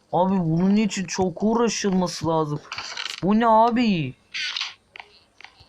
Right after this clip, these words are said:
Arkadaşlar bunun için çok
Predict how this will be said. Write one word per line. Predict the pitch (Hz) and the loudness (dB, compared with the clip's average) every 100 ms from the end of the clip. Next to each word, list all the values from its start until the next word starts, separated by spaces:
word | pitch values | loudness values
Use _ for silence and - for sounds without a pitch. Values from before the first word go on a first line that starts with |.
| - - - _ - - - - - _ - - - _ - - - - - - - - _ _ | -20 -20 -20 _ -16 -14 -14 -14 -16 _ -20 -20 -20 _ -20 -14 -12 -10 -10 -10 -12 -18 _ _
Arkadaşlar | 139 147 143 170 160 160 143 | 0 0 0 -2 0 -2 -2
bunun | 143 147 151 | 0 2 2
için | 156 170 | 0 -4
çok | 160 156 | -4 -4